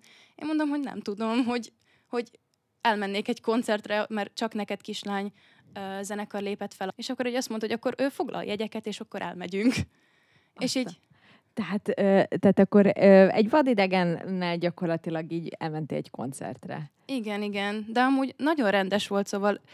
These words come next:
Speaker 1: tényleg, hogyha pozitívan gondolkodom, általában jó embereket vonzom be. És elmentünk a koncertre, és utána, amikor hazatartottam, akkor találkoztam két lánnyal a, a villamoson,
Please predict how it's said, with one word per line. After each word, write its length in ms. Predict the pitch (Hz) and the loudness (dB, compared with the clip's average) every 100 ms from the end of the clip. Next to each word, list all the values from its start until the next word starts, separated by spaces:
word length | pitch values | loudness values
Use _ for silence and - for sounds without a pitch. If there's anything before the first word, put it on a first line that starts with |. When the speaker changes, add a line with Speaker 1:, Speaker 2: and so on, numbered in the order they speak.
| - - - - | -20 -20 -20 -2
Speaker 1:
tényleg, 360 | 294 247 202 - _ | 4 4 2 -4 _
hogyha 440 | 208 220 214 196 - _ - | -6 -2 0 0 -2 _ -8
pozitívan 500 | - 262 247 202 190 | 0 2 0 -2 -6
gondolkodom, 480 | 220 247 247 262 226 | -4 0 0 0 2
általában 440 | 277 285 185 190 190 | 0 2 2 2 2
jó 80 | |
embereket 520 | 190 196 196 233 240 - | 0 0 0 0 -2 -4
vonzom 460 | 196 214 202 208 | -4 -2 0 0
be. 260 | 208 208 220 _ - - - | 2 2 0 _ -20 -20 -14
És 120 | - | -4
elmentünk 500 | - 247 226 220 208 | 0 2 0 -2 -4
a 40 | 196 | -4
koncertre, 720 | - 240 240 233 220 220 208 | -2 -2 0 -2 0 0 0
és 100 | 214 | -2
utána, 340 | 226 226 202 | -4 -2 0
amikor 420 | 202 202 - 196 196 _ _ _ _ | -2 -2 -2 -2 -2 _ _ _ _
hazatartottam, 1080 | - 262 208 196 190 214 254 _ 302 311 320 _ _ _ _ _ - | 2 4 2 0 -2 -2 -8 _ 2 2 0 _ _ _ _ _ -2
akkor 300 | 214 - 226 | 0 0 4
találkoztam 540 | 277 214 226 - 208 | 6 6 2 -2 -4
két 240 | 214 202 | -2 -4
lánnyal 440 | 202 196 196 190 190 | -2 -2 0 -2 0
a, 280 | 185 185 190 196 _ _ _ _ _ - | 2 2 0 -2 _ _ _ _ _ -4
a 480 | 196 190 190 190 190 190 - _ _ _ _ _ 214 | -2 -2 -2 -2 -4 -10 -16 _ _ _ _ _ -10
villamoson, 720 | 202 185 180 185 190 269 | -6 -6 -6 -8 -4 -4